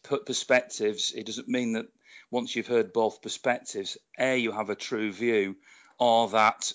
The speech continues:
uh, it's the meet-, the meeting is somewhere in the middle.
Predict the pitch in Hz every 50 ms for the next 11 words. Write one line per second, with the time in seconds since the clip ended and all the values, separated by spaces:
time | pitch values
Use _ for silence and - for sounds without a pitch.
0 | - - - 110 107 107 113 - 110 113 110 - - - - - 117 113 113 113
1 | 113 110 - - - - 117 120 127 135 123 - 127 120 117 110 - - - 135
2 | 117 110 110 110 107 107 107 110 113 120 117 107 107 98 90 -